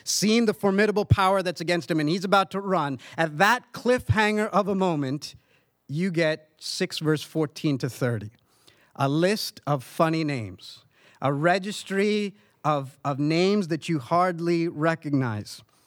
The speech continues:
It's not credits. What it is, is a family tree, a genealogy, okay? W-, when you see that, your thoughts are, "Why is that there?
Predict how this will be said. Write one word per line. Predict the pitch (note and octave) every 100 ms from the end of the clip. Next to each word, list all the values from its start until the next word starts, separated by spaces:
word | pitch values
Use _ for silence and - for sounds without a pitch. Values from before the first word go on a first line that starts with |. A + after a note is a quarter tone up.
| _ - -
It's | C#3+ D#3+
not | G3 G#3+ - -
credits. | - A3 A3+ D3+ G3 - - - _ _ _ _ _ -
What | C#3 E3+
it | G3+
is, | E3+ E3 E3 D3+
is | D3 C#3+
a | D3
family | C#3+ - E3 F3 F3+ E3
tree, | - - E3+ D3+ G#2+ - _ _ _ _ _ -
a | C#3+ C#3+
genealogy, | C3+ E3+ F3+ F3 E3+ E3+ D#3 C3 A2 F#2 _ _ _ _ _ _ _ B2+
okay? | D3+ F#3+ - _ - - - _ _ _ _ _ _ _ _ -
W-, | D3 -
when | F3+ F#3
you |
see | D#3+ - C4 C4+
that, | F#3 D#3 F#3 G3+ - A#2+
your | D#3 F#3
thoughts | G#3+ G#3 G3 E3
are, | F3+ D#3 C#3
"Why | - C3 C#3 E3 G3
is | A3 F3+
that | G3 D#3
there? | C3+ B2+ C3+ D3+